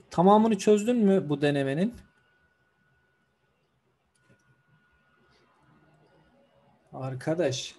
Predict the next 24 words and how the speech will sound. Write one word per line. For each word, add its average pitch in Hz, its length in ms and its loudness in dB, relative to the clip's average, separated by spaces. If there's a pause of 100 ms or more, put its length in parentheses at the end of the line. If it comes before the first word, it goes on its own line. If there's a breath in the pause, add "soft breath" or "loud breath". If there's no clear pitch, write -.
hepinizi 147 460 -6
vuracağım 131 540 0
var 135 160 0
ya. 120 240 -4 (240)
Yarıya 143 360 2
kadar 139 280 2
çözüp 131 360 -6
geldiniz 131 480 0
demek. 123 240 -2 (220)
Tabii 160 180 4
iki 190 220 -4
tane 196 280 6
deneme 190 300 6
gönderince 190 580 4
kafanız 180 480 0
karıştı. 127 460 -4 (720)
Orada 160 300 0
sıfır 185 340 0
yazınca 175 480 4
dediniz 170 360 -2
kesin 170 320 -4
sıfırdan 160 600 -2
başlarız 127 480 -4
hayata. 127 600 0